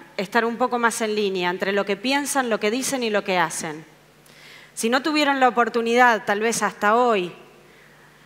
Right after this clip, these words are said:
de poder mirar o de trabajar desde este lugar,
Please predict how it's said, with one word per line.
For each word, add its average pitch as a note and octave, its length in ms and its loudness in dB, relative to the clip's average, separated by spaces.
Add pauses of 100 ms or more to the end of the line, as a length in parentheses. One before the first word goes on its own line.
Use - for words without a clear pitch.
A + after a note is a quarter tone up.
(100)
de G3 140 0
poder A3+ 440 4 (680)
mirar G#3+ 680 4
o G3+ 100 -2
de F#3+ 140 2
trabajar G3 720 2 (760)
desde F#3+ 280 0
este A#3 240 0
lugar, A#3 420 4